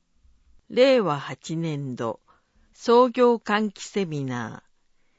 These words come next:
ー。伊勢市ビジネスサポートセンター。電話、六三の五六七七。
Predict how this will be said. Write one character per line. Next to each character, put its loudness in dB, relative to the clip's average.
ー。 -10
伊 -8
勢 -2
市 -8
ビ -8
ジ -8
ネ 0
ス -10
サ -2
ポ -2
ー -8
ト -8
セ -4
ン -6
タ -10
ー。 -18
電 0
話、 -4
六 -6
三 -2
の -8
五 4
六 0
七 -6
七。 -10